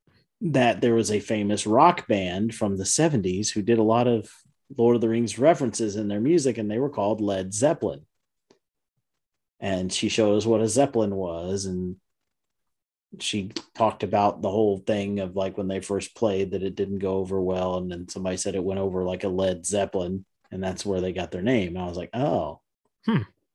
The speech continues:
Speaker 1: what does that mean, Led Zeppelin?" Uh, <laughs> you know, and, you know, so you get these, you get,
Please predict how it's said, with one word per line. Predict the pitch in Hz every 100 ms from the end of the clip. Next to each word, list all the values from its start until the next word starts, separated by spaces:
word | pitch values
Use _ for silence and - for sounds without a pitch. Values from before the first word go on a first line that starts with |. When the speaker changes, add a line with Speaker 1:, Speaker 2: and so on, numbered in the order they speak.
| _ _ -
Speaker 1:
what | 104
does | 101
that | 101
mean, | 113 107 87
Led | 92 95
Zeppelin?" | 95 101 92 71 - _ _ _ _ _ _ _
Uh, | 120 117
<laughs> | 123
you | 139
know, | 117 107 - - _ _ -
and, | 123 117 110 107 101 - _ - _ _ - -
you | -
know, | 151
so | 135 165
you | 151 151
get | 180 -
these, | 143 131 107 - -
you | 139 131
get, | 135 -